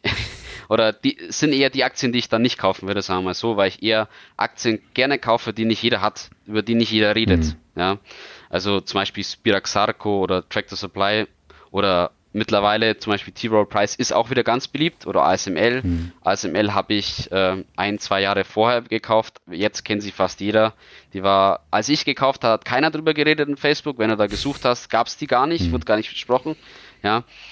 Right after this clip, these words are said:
Speaker 1: jetzt ha-, jetzt hab ich, hab ich sie schon länger und jetzt auf einmal ist sie Thema. Und, ähm,
Speaker 2: Ja.
Speaker 1: wenn man das mal, also wenn man da mal so eine, eine Untersuchung machen würde, wäre bestimmt auch interessant,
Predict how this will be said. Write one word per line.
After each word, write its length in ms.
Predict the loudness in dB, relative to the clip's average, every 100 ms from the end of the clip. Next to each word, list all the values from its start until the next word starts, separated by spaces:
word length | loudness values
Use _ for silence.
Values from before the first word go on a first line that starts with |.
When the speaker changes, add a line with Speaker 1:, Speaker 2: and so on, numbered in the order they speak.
| -10
Speaker 1:
jetzt 200 | -6 -2
ha-, 120 | -2 0
jetzt 200 | -2 -2
hab 160 | -2
ich, 100 | -2 -4 -2
hab 100 | 0
ich 100 | 0
sie 100 | -2
schon 160 | 0 2
länger 220 | 4 4
und 80 | 2
jetzt 180 | 2 0
auf 80 |
einmal 220 | 0 2 0
ist 120 | -4
sie 100 | -6
Thema. 360 | -2 0 -2 -6 -20 -20 -20 -8
Und, 300 | -2 0 2
ähm, 320 | 0 2 2
Speaker 2:
Ja. 100 | 0 -2 -6 _ _ _
Speaker 1:
wenn 160 | -2 0
man 100 | 2
das 200 | 0 2
mal, 220 | 2 4
also 280 | 0 -2 -2
wenn 120 | 0
man 120 | 2
da 80 | 2
mal 160 | 0 0
so 140 | -2
eine, 380 | 0 0 -2 -6 _ _ _ _ -8
eine 220 | -6 -4
Untersuchung 440 | -4 -2 0 2
machen 220 | 0 0
würde, 200 | 0 0
wäre 120 | 2 0
bestimmt 340 | -2 -2 0
auch 140 | -2
interessant, 680 | -2 -6 -6 -2 -2 -2 -10